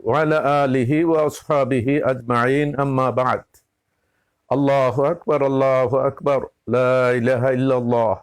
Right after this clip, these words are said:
الله أكبر، الله أكبر، ولله الحمد۔ الله أكبر كبيرا،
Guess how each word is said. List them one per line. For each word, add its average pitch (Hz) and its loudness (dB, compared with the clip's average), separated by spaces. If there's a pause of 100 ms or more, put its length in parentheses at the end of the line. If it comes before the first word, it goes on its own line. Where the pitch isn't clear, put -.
(160)
الله 135 0
أكبر، 127 -2
الله 139 0
أكبر، 131 -2
ولله 117 0
الحمد۔ 117 -2 (1600)
الله 147 0
أكبر 143 -2
كبيرا، 139 -2